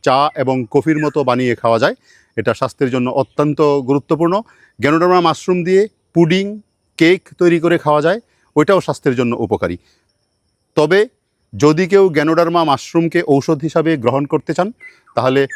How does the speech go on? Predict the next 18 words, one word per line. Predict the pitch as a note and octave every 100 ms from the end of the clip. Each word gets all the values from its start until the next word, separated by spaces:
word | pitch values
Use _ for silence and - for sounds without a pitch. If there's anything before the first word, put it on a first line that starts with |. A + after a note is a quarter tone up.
| - C#3+
অবশ্যই | D3 G3 - F#3+ E3+
রেজিস্টার্ড | D3 D#3 - D#3+ D3 -
চিকিৎসকের | C#3+ C#3+ - C#3+ D3+
সাথে | - C#3 E3
পরামর্শ | C3+ A#2 C3+ - D#3
নিয়ে | D3+ D#3+
তারপর | D#3 A2+ - F#2+
করতে | F#2+ -
হবে। | F#2 D#2+ E2 _ _ _ -
কারণ | C#3 E3+
হচ্ছে, | F3+ -
ডোজ | D3 C#3+ E3+ D3 - _ _ _ -
বেশি | D3 D#3+ G#3 F3
হয়ে | F#3+ F#3
গেলে | F#3 F3+
যেমন | E3+ E3+
সমস্যা | - D#3+ E3 E3+
হবে, | E3+ F3+